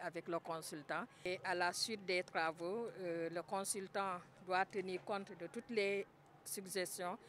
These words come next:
les commentaires qui ont été émis lors des deux jours de travaux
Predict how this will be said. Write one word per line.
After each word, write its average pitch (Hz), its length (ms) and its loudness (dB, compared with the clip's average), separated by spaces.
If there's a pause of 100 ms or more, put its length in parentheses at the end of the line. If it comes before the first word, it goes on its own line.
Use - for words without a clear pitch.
(360)
les 170 160 6
commentaires 185 760 4 (100)
qui 185 140 -2
ont 180 120 -2
été 180 380 -2
émis 220 320 4 (200)
lors 190 200 4
des 180 200 2
deux 190 200 4
jours 180 220 0
de 170 160 -4
travaux 165 500 -2